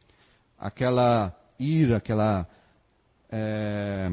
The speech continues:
aquele egoísmo, "Ah, eu não quero isso pra mim." Que o outro se vire. Tá? Essa paixão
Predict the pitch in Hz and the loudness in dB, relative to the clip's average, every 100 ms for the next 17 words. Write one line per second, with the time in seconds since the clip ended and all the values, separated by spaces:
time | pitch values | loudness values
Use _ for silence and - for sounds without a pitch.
0 | 90 - - - - _ _ _ - - | -4 -8 -14 -18 -20 _ _ _ -14 -4
1 | 123 135 131 135 151 156 113 107 - 127 | 0 2 4 6 6 6 4 -2 -4 -2
2 | 123 170 160 135 135 107 - 98 104 127 | -2 -4 -2 0 2 0 -2 -2 -2 -4
3 | - _ _ _ _ _ _ _ _ _ | -8 _ _ _ _ _ _ _ _ _
4 | _ _ _ _ _ _ _ _ - 127 | _ _ _ _ _ _ _ _ -6 2
5 | 113 135 - - 101 95 113 104 - - | 6 6 4 -2 2 4 4 2 -6 -16
6 | _ _ _ _ _ _ _ _ _ _ | _ _ _ _ _ _ _ _ _ _
7 | _ _ _ - 90 98 _ _ - 120 | _ _ _ -12 -10 -10 _ _ -8 -4
8 | - - 123 113 - 135 135 | -4 0 0 0 0 0 0